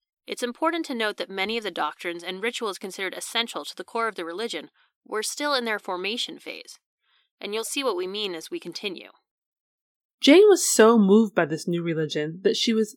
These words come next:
Speaker 2: baptized a member of the Church of Jesus Christ of Latter-day Saints almost immediately. Her conviction must have been incredibly strong because she got most of her family to convert as well. Further, she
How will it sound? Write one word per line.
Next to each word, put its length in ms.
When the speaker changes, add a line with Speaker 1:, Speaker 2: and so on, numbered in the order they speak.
Speaker 2:
baptized 640
a 80
member 340
of 160
the 80
Church 380
of 100
Jesus 380
Christ 340
of 160
Latter-day 380
Saints 440
almost 340
immediately. 580
Her 160
conviction 580
must 220
have 100
been 100
incredibly 460
strong 440
because 360
she 220
got 180
most 280
of 80
her 100
family 460
to 160
convert 340
as 140
well. 340
Further, 500
she 340